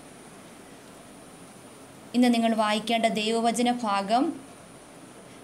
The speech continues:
വിശുദ്ധ ലൂക്കായുടെ സുവിശേഷം പതിനഞ്ചാം അധ്യായം ഒന്ന് മുതൽ പത്ത് വരെയുള്ള തിരുവചനങ്ങൾ.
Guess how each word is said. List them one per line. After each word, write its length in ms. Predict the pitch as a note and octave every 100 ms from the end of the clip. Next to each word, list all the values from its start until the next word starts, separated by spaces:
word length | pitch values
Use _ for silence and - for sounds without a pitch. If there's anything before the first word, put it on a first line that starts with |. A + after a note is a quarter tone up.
| -
വിശുദ്ധ 300 | A#3+ C#4+ D4+
ലൂക്കായുടെ 520 | B3+ C4 C4 C#4+ D4+
സുവിശേഷം 600 | C#4+ C4+ C4 B3 A#3+ B3 A#3+
പതിനഞ്ചാം 600 | G#3 A#3+ A#3+ - C#4 B3
അധ്യായം 580 | A#3+ A#3 A3+ A3+ -
ഒന്ന് 200 | A3 A#3+
മുതൽ 360 | B3+ A#3+ A3+ A3+
പത്ത് 260 | A3+ A3+ D4
വരെയുള്ള 400 | C4 A3+ A3 A3
തിരുവചനങ്ങൾ. 1000 | A3 G#3 G#3 G#3+ A#3+ A#3 A3+ A#3 C4